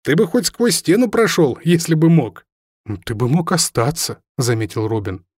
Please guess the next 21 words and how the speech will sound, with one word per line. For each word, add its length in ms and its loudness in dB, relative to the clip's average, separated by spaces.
«Подрался 480 -2
бы 100 -4
с 80 -4
ними 160 0
в 80 -4
одиночку». 720 -4
«И 80 0
оставить 520 0
тебя 280 0
одного 580 0
в 140 -2
ужасной 480 0
темноте?» 640 -2
ухмыльнулся 640 -2
Рами. 320 -4
«К 60 -14
тому 260 4
же 100 0
ты 140 4
выглядел 420 2
нелепо. 520 2